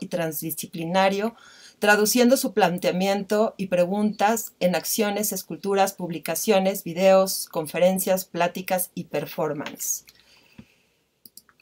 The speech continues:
Su quehacer artístico parte de la exploración de la investigación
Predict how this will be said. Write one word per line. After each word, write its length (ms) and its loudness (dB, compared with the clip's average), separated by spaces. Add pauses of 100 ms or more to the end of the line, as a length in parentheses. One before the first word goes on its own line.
(300)
Su 160 -2
quehacer 360 4
artístico 680 4
parte 240 2
de 80 6
la 80 2
exploración 640 4
de 80 6
la 100 6
investigación 800 2